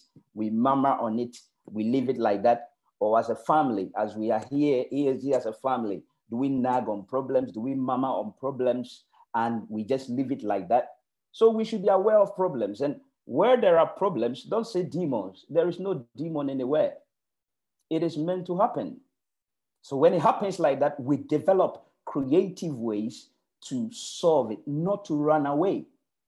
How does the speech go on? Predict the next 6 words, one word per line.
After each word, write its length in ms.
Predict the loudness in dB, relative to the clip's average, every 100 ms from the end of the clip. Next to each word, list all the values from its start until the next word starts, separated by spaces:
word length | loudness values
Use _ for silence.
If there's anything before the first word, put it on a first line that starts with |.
| _ _ _ _
Sometimes, 680 | -4 -2 0 2 0 -6 -4
um, 360 | -2 -2 -6 -18 _ _ -6
I 60 |
remember 300 | -4 0 0
first 320 | 0 0 -2 0
time 320 | -2 -2